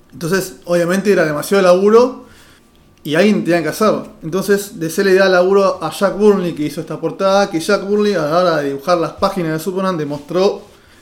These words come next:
que era mucho más talentoso que, que Joe Shuster.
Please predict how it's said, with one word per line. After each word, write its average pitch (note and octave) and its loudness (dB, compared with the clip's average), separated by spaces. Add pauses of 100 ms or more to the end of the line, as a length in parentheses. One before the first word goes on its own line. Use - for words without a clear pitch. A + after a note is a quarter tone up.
(300)
que G3+ 4 (640)
era F#3 2
mucho F3+ -2
más F3 -2
talentoso D#3+ -2
que, A#2+ -6
que C#3+ -8
Joe D#3+ -6
Shuster. F#3+ -6